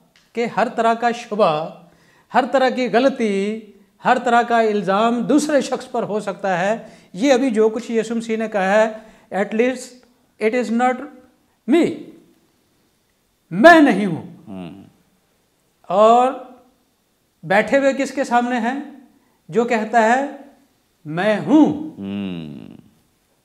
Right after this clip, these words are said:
Speaker 1: ये बड़ी दिलेरी का, अ, वक्त था,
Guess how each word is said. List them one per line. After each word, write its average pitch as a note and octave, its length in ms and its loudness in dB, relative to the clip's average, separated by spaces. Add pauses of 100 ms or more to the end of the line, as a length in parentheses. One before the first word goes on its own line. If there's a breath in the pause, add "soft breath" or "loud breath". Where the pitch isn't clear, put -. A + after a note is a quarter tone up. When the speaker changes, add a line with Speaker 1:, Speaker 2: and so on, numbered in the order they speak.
(1120)
Speaker 1:
ये E3+ 140 -8
बड़ी G#3+ 200 -6
दिलेरी D#3+ 340 -4
का, F#3 300 0
अ, C#3+ 160 -8 (840)
वक्त C#3 260 -12
था, A3+ 340 -6